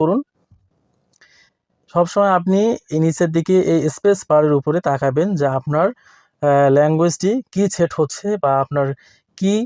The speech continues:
আপনি টাইপিং করতে পারবেন বা কোন ভাষা টাইপিং করতে পারবেন, আপনাকে কিন্তু এখানে এই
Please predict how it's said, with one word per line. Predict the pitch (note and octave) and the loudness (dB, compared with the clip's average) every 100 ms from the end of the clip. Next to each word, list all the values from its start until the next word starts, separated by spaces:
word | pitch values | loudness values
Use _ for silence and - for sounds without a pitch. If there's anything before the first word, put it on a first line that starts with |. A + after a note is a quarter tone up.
| - _ - | -6 _ -6
আপনি | C#3 D3 D#3+ D#3 | -2 0 -2 0
টাইপিং | D3+ D3 F3 - E3+ | 0 2 -2 -2 -4
করতে | D#3+ E3 | -2 0
পারবেন | C#3+ C#3+ C3+ G3+ B3 - B2+ | 0 0 0 -2 -4 -10 -4
বা | C3+ C3+ | -4 -2
কোন | E3+ F#3+ | 0 0
ভাষা | D#3 F#3 D#3+ | -2 -2 0
টাইপিং | D3+ E3 D#3 | 0 0 -2
করতে | C#3+ C#3 | -2 0
পারবেন, | C3+ C3+ G3 - _ _ _ | 0 0 -2 -6 _ _ _
আপনাকে | C#3 C#3+ D#3+ D#3 D#3 | -4 -2 -2 -2 -2
কিন্তু | D#3 C#3+ F3+ C#3 | -4 -2 -2 -2
এখানে | D3 D3+ F#3 | -4 -2 -2
এই | F3 | 0